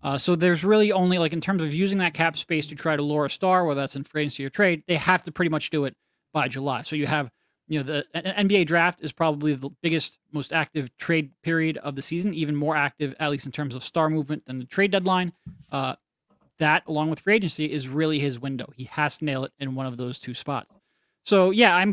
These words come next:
I think he'll tell you, and he's talking later today, I'm sure he will tell you, "Hey, we've got Embiid and Maxey in cap space." That's very rare. That's true. It's also true that there aren't really any players that you can use to sign with that cap space. And again, I think the cap space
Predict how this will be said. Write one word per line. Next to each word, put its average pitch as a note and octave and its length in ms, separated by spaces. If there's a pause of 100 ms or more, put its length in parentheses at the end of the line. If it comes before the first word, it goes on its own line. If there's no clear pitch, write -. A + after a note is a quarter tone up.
I G#3 140
think A3 220 (560)
he'll G#3 180
tell G#3 240
you, A3+ 240
and E3+ 140
he's D#3 260 (180)
talking E3 360
later D3+ 240
today, G#3 280
I'm D#3+ 140
sure E3+ 220
he D#3+ 100
will E3 140
tell D#3+ 180
you, D3+ 260 (340)
"Hey, E3 340 (340)
we've D#3 160
got D#3 200
Embiid D#3+ 300
and D#3+ 80
Maxey D#3 340
in C#3+ 80
cap G3 200
space." F3+ 300
That's C#3 180
very D3 260
rare. G3+ 320
That's C3+ 200
true. G#3+ 360 (400)
It's - 120
also C#3 200
true D3+ 200
that C#3+ 100
there C#3+ 140
aren't D3+ 120
really C#3+ 220
any C#3 160
players D3 400 (460)
that E3+ 80
you D3 60
can D#3 120
use F3 380 (220)
to D#3 140
sign G#3+ 400
with G3 120
that D#3 180
cap C#3+ 220
space. C#3+ 300
And E3+ 100
again, D#3 140
I D3+ 60
think E3 140
the D#3 80
cap E3 240
space D#3 340